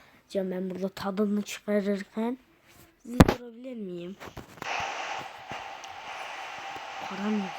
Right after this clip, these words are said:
zaten. Aa, aşağı gideceğiz. Bak, zaman harcıyorum. Bu taraftan gideceğiz.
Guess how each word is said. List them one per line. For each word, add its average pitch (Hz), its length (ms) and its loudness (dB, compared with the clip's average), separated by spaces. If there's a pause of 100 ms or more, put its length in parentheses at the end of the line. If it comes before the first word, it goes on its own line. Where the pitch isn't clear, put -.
(1300)
zaten. 247 160 12
Aa, - 200 4
aşağı 262 260 -10
gideceğiz. 233 540 2 (460)
Bak, 226 80 0 (400)
zaman 240 400 2
harcıyorum. 214 480 0 (960)
Bu - 40 -10
taraftan 233 420 -4
gideceğiz. 220 380 -8